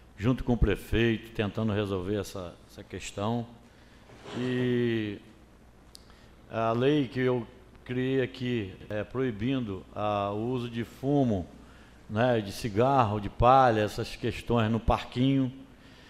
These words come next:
Então, a, a, a gente também tem que colocar isso em prática. A Guarda Municipal, ela já está respaldada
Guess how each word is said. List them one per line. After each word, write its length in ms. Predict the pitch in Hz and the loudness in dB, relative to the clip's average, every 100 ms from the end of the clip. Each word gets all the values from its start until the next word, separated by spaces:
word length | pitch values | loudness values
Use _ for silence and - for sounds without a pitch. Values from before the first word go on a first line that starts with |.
| - | -6
Então, 460 | 127 - 170 196 165 | -4 0 2 2 2
a, 60 | 135 | 2
a, 580 | 131 127 120 123 107 | 2 2 2 0 -2
a 60 | 113 | -2
gente 220 | 104 139 | 0 -2
também 240 | - 139 151 | 2 2 2
tem 120 | 180 | 0
que 80 | 175 | 0
colocar 340 | 220 226 214 | 2 2 2
isso 160 | 208 233 | 0 0
em 60 | |
prática. 640 | 247 196 208 190 - 92 78 - - - - - - - - - - | 2 4 4 2 -2 -6 -6 -10 -20 -20 -20 -20 -20 -20 -20 -10 0
A 140 | 120 | 0
Guarda 540 | 101 120 160 180 147 | 2 4 6 4 4
Municipal, 580 | 139 131 - - - 165 | 4 4 0 0 2 4
ela 120 | 185 | 4
já 120 | 160 165 | 4 2
está 280 | - 180 | 2 0
respaldada 1160 | 180 180 185 - 196 160 120 156 165 120 104 82 | 4 2 2 4 6 6 4 6 6 4 0 -2